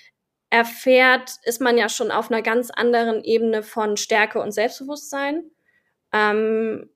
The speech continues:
weil einfach solche Mikroaggressionen gehen an dem einen Menschen vielleicht spurloser als am anderen vorbei. Das heißt aber nicht,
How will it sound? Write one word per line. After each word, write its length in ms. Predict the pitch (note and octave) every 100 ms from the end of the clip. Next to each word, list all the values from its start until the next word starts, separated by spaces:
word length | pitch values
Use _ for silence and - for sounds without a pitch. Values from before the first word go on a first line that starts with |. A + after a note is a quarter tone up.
| _ _ _
weil 340 | G#3+ A3+ A#3
einfach 260 | A3 A3 A3+
solche 300 | A#3 A3+ A3+
Mikroaggressionen 1120 | B3 C4+ A#3+ A3+ A3+ A3+ A3+ G#3+ G#3+ A3 E3 _ _ -
gehen 380 | A3 A3 A3 A3 _
an 180 | G3 G#3+
dem 180 | G#3 - - -
einen 240 | G#3+ B3
Menschen 340 | B3 A#3 A#3 A#3
vielleicht 400 | A#3 G#3+ G#3+ -
spurloser 500 | - C#4 C#4+ B3 A#3+
als 160 | G3+
am 100 | A3
anderen 300 | - C4+ D4
vorbei. 420 | D4 C#4 B3+ B3 B3+
Das 220 | A3+ A#3+
heißt 240 | A3+ A3+
aber 160 | A3 G#3+
nicht, 320 | A#3 A#3+ -